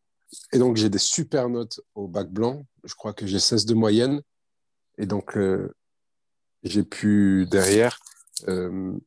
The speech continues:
obtenir une belle école. Donc, j'ai pu rentrer en D U T G E A. C'est aussi encore un cercle très fermé.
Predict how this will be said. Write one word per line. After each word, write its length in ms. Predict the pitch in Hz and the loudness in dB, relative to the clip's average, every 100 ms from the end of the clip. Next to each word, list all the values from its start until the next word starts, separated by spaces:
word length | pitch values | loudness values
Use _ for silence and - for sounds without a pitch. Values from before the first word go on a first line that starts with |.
| _ | _
obtenir 460 | - 95 110 110 110 | -8 -4 -2 0 0
une 120 | 104 | 0
belle 140 | 101 104 | 2 0
école. 320 | 98 117 - _ _ _ | 0 -4 -6 _ _ _
Donc, 220 | - 101 - | -14 -14 -14
j'ai 100 | - | -14
pu 140 | 85 - | -10 -6
rentrer 300 | 95 - 107 | -8 -6 -4
en 200 | 104 95 | -2 -2
D 160 | 92 101 | 0 -2
U 60 | |
T 180 | - 107 | -2 -4
G 140 | 95 101 | -2 0
E 100 | 107 | 0
A. 140 | 127 _ _ _ _ _ _ - | -4 _ _ _ _ _ _ -14
C'est 400 | - - - 95 | -10 -10 -8 -6
aussi 240 | 95 - | -4 -2
encore 320 | 113 - 117 | -4 -2 -4
un 60 | 110 | -2
cercle 360 | - - 113 107 | -6 -8 -10 -8
très 180 | - | -8
fermé. 400 | 113 123 113 143 | -6 -6 -4 -6